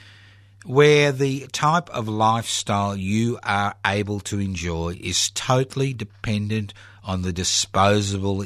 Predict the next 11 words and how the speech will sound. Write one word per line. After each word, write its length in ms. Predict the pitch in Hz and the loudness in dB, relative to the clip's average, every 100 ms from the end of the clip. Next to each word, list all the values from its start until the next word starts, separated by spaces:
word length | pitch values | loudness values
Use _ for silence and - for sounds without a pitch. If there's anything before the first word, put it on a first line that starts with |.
| - | -6
income 640 | 92 90 90 - 87 85 85 | -6 -6 -6 -6 -4 -4 -6
you 300 | 85 85 80 | -4 -4 -4
have. 480 | - 95 71 - - - - - - - - | -2 -2 -2 -6 -18 -20 -20 -20 -20 -12 -2
Unless 320 | 110 131 - | 2 4 4
you're 140 | 101 | 0
a 60 | 80 | 0
thief, 600 | - - 160 - - - - - - - - - - - - - - - - - - - - - - - - - - - - - _ - - - - - - - - - - - - - - - - - - - - - 107 | 0 2 2 0 -10 -20 -20 -20 -16 -16 -16 -20 -20 -20 -20 -20 -20 -20 -20 -20 -20 -20 -20 -20 -20 -20 -20 -20 -20 -20 -20 -20 _ -20 -20 -20 -20 -20 -20 -20 -20 -20 -20 -20 -20 -20 -20 -20 -20 -20 -20 -20 -20 -6 -4
even 280 | 90 82 | -2 -2
then 120 | 82 90 | -2 -4
it's 200 | 82 - | -6 -6
difficult. 420 | 87 90 - | -6 -8 -10